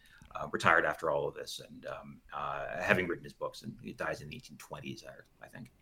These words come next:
Um, but it, it's a long life and a lot of very slow cognitive change and changing ideas over the course of that,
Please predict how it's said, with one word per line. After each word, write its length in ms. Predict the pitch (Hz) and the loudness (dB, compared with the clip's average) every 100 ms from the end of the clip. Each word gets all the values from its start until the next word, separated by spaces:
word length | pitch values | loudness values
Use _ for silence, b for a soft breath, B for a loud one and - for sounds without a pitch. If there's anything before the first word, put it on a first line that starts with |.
| b b b b - | b b b b -4
Um, 140 | 76 | 4
but 100 | 98 | 8
it, 300 | 120 143 131 | 10 10 8
it's 140 | 135 131 | 10 12
a 60 | |
long 340 | 123 123 120 107 | 12 12 12 12
life 260 | 98 95 | 12 10
and 100 | 101 | 8
a 40 | 101 | 8
lot 200 | 98 98 | 10 10
of 120 | 90 | 8
very 180 | 95 90 | 6 6
slow 800 | - - 107 104 98 92 85 80 80 76 71 69 71 | 2 0 8 10 10 10 6 4 -2 -4 -6 -8 -6
cognitive 520 | - 85 78 76 71 | 0 0 2 -2 -4
change 560 | - 82 73 69 69 - | -4 -4 -4 -6 -10 -8
and 80 | 78 | -6
changing 320 | 85 78 78 | -4 -4 -6
ideas 380 | 76 78 76 76 | -6 -4 -4 -4
over 160 | 78 | -8
the 80 | - | -10
course 300 | - - - | -10 -10 -8
of 80 | - | -6
that, 240 | - - | -6 -6